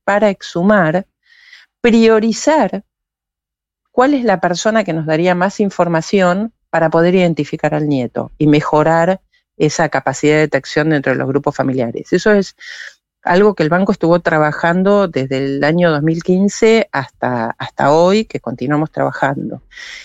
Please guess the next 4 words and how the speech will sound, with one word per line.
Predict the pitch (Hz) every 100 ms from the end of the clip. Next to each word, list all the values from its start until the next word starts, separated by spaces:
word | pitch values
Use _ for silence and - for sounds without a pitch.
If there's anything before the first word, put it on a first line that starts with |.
| -
Y | - 156
ahora, | 151 185 233 220 208 208 226 - _ _ _ _
con, | 151 156 180 185 -
eh, | 143 131 127 123